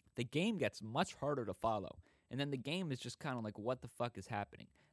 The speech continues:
I hate learning these stupid fucking drinking games. Every time it happens,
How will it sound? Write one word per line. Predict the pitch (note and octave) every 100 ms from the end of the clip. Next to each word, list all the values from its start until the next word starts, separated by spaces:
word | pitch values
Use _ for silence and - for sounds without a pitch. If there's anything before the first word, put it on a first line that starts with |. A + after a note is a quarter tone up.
| -
I | F#3
hate | - - D3+ -
learning | G2+ G#2 G#2
these | F#2+ F#2
stupid | - C3+ - D3+
fucking | - B2+ - G#2+
drinking | G2+ G2 G2
games. | F#2+ F#2+ F#2 - - _ _
Every | B2+ D#3+
time | F3 D3 D3+
it | C3+
happens, | A2 G#2 G2+ G2